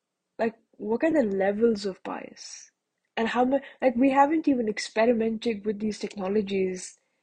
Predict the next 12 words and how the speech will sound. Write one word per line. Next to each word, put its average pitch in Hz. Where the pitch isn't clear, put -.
and 185
spaces 226
enough 190
to -
even 285
completely 269
understand 226
where 240
and 233
to 240
what 214
degree 202